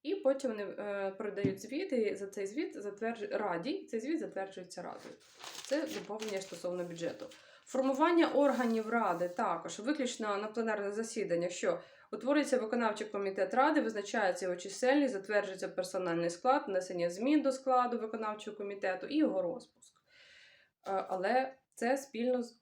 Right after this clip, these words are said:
головою, тобто за поданням голови. Затвердження за пропозицією голови структури виконавчих органів, загальної чисельності апарату та їх виконавчих органів. Е, це ключові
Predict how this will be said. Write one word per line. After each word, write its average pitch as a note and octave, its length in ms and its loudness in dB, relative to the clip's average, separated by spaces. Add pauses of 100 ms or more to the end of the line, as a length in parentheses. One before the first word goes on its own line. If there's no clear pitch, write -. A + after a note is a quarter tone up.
головою, B3 840 2
тобто F#3 260 -8
за G3+ 140 -4
поданням F#3+ 500 -6
голови. F#3 340 -4
Затвердження A3 960 2
за A3 220 -2
пропозицією A3+ 600 -2
голови A3 300 2
структури B3 520 4
виконавчих D4+ 640 2
органів, C#4+ 340 4
загальної G#3 360 -2
чисельності B3 580 0
апарату C4+ 440 2
та F#3 100 0
їх G#3+ 240 -2
виконавчих E3+ 560 -8
органів. - 360 -12 (2250)
Е, G3+ 440 0
це - 140 4
ключові B3 760 2